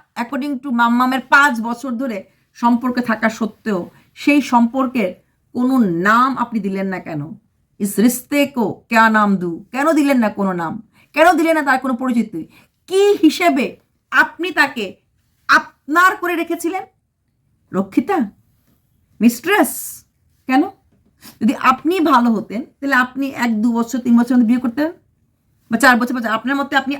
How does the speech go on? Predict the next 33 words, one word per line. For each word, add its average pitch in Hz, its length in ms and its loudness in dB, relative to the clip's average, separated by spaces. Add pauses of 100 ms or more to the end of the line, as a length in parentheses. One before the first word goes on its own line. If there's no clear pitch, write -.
(100)
আট 262 360 4
বছর, 185 480 -12 (360)
তাহলে - 260 -10 (100)
আট 254 340 4
বছর 285 360 -8
ধরে 262 180 -8
একজনের 233 200 -6
সাথে 277 180 -10
সম্পর্ক, 240 580 -4 (340)
সে 349 200 0
ডিভোর্সি, 277 560 2 (320)
সে 285 220 -2
বয়স্ক, 262 600 0 (180)
সে 269 260 -2
সুন্দরী 269 440 2
না, 254 320 2 (120)
তার 247 240 0
কোনো 285 220 -2
গুণ 262 200 2
নেই, 277 260 0 (180)
আমি 339 180 2
সব 392 460 6
মেনে 285 160 -8
নিচ্ছি। 185 440 -12 (400)
তাহলে 277 500 2 (240)
সে 285 300 0
যদি 254 180 -2
ছেড়ে 277 380 0
চলে 233 300 0
যায়, 214 400 2 (320)
আপনার 254 580 -2
জ্বালাটা 208 340 2
কোথায়? 196 580 -4